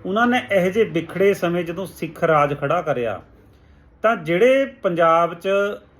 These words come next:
ਪੰਜਾਬ ਦੇਸ਼ 'ਚ ਬਾਹਰੋਂ ਆਉਂਦੇ ਸੀਗੇ ਫੋਰਨਰ, ਜਿਵੇਂ ਜਾਂ ਕੋਈ ਟੂਰਿਸਟ ਦੇ ਰੂਪ ਵਿੱਚ ਜਾਂ ਕੋਈ ਸਰਕਾਰੀ ਰਾਜਦੂਤ ਦੇ ਰੂਪ ਵਿੱਚ ਜਾਂ ਕੋਈ ਜਾਸੂਸ ਦੇ ਰੂਪ ਵਿੱਚ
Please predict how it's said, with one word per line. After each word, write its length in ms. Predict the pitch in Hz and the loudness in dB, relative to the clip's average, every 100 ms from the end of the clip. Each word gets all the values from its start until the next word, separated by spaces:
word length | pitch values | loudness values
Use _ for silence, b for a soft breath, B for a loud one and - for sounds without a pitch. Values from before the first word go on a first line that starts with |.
| _ | _
ਪੰਜਾਬ 460 | - 156 151 156 156 | -8 -2 0 0 -2
ਦੇਸ਼ 240 | 160 165 | -4 -4
'ਚ 80 | 165 | -8
ਬਾਹਰੋਂ 580 | 156 139 147 202 208 202 | -6 -2 0 0 -4 -6
ਆਉਂਦੇ 280 | 165 151 156 | -8 -6 -6
ਸੀਗੇ 440 | 156 156 175 143 - _ _ _ _ - | -6 -8 -8 -10 -14 _ _ _ _ -2
ਫੋਰਨਰ, 480 | 156 156 151 135 113 - | 2 2 0 -2 -4 -14
ਜਿਵੇਂ 460 | 127 143 156 156 160 - 143 | -6 -4 -2 -2 -4 -10 -2
ਜਾਂ 200 | 160 160 | 2 2
ਕੋਈ 160 | 165 | 0
ਟੂਰਿਸਟ 520 | 160 170 156 156 147 156 | -6 -6 -2 -2 -4 -4
ਦੇ 160 | 156 | -2
ਰੂਪ 240 | 151 147 135 | -2 -4 -6
ਵਿੱਚ 400 | 160 165 156 143 b b b - | -8 -6 -8 -10 b b b -2
ਜਾਂ 220 | 151 156 | 0 0
ਕੋਈ 320 | 156 170 165 | 0 -2 -2
ਸਰਕਾਰੀ 520 | 160 156 139 151 151 | -2 -6 0 2 2
ਰਾਜਦੂਤ 540 | 147 139 135 127 139 131 | 2 2 0 -2 -8 -4
ਦੇ 140 | 143 | -2
ਰੂਪ 200 | 143 139 | -2 -4
ਵਿੱਚ 380 | 135 156 151 135 b b b | -8 -10 -10 -12 b b b
ਜਾਂ 200 | 143 170 | 0 2
ਕੋਈ 200 | 175 190 | 2 -2
ਜਾਸੂਸ 460 | 190 180 156 143 123 | -4 -4 -6 -8 -10
ਦੇ 160 | 113 113 | -10 -10
ਰੂਪ 220 | 104 98 | -12 -14
ਵਿੱਚ 280 | 113 - | -18 -18